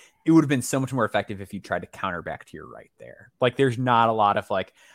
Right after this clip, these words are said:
"I'm going left, I'm going left hard, and then I'm crossing over and I'm getting my separation." It's,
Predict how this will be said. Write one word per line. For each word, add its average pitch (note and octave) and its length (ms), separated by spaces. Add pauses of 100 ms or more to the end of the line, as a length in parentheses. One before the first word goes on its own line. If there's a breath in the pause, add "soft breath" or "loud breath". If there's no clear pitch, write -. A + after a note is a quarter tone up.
(160 soft breath)
"I'm C3+ 140
going C#3+ 240
left, B2+ 180
I'm A#2 120
going A#2+ 220
left G2 220
hard, C3 580
and A#2+ 180
then A2+ 140
I'm G#2+ 160
crossing G2 480
over E2+ 260
and D#2+ 80
I'm F2+ 120
getting G2 220
my F#2 120
separation." D2+ 800
It's, - 300